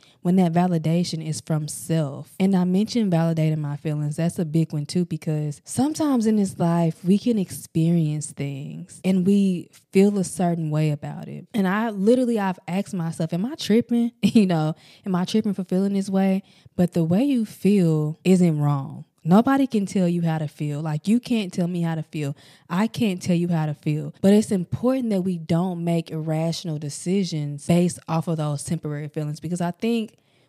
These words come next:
we do that a lot and we don't even realize it. Yesterday, I was having another rough day, and I sat with myself.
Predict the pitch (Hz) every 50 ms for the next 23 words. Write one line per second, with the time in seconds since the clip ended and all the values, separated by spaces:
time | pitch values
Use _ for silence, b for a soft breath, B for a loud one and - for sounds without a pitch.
0 | _ 196 190 175 165 165 185 202 220 202 196 190 165 151 147 139 147 175 202 180
1 | 165 165 165 175 180 175 175 175 175 170 156 151 151 165 165 151 147 143 156 170
2 | 170 - - - - _ b b b b b b b b b b 180 180 196 220
3 | 240 - - 202 175 170 156 147 151 156 156 151 - - 156 170 185 180 - 190
4 | 175 160 160 165 156 156 160 - - 156 165 170 170 165 170 160 175 165 165 165
5 | 170 175 170 160 160 160 156 _ _ - 151 147 151 143 143 156 - b b b
6 | b b b b b b b - 170 165 160 160 156 151 151 147 151 160 170 -
7 | - _ _ - 175 185 190 160 - - - 202 196 214 220 208 190 - 175 156
8 | 151 151 151 - - 160 147 143 139 139